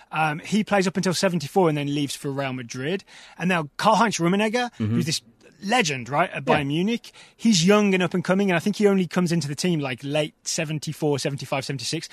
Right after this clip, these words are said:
Speaker 1: So, for example, those two I don't think are ever on the field together, but
Speaker 2: They
Speaker 1: they're
Speaker 2: are not.
Speaker 1: both part, they're both part of this, like, uh, magnificent era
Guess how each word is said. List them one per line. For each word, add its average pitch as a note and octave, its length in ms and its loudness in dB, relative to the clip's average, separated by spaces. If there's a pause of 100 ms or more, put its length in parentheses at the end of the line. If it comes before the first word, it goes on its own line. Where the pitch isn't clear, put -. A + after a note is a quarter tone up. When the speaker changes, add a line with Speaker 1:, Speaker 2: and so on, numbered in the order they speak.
(140)
Speaker 1:
So, - 120 -6
for G3+ 100 0
example, F#3 260 2
those G3+ 260 4
two F#3 160 0
I E3 40 2
don't F#3+ 260 0
think G3+ 260 -2
are D#3 100 0
ever D3 200 0
on C#3+ 80 0
the C3 80 -8
field E3 340 -2 (140)
together, G3 560 -4 (400)
but G3 120 -4
Speaker 2:
They G3 80 4
Speaker 1:
they're - 100 4
Speaker 2:
are G2+ 40 2
not. G3+ 120 4
Speaker 1:
both F3+ 160 2
part, F3+ 420 4
they're F3+ 140 2
both F#3 280 2
part F3+ 240 2
of D3 80 -6
this, D3+ 220 -2
like, C#3 260 -4
uh, C3 160 -4
magnificent D3 880 -2
era C3+ 400 -2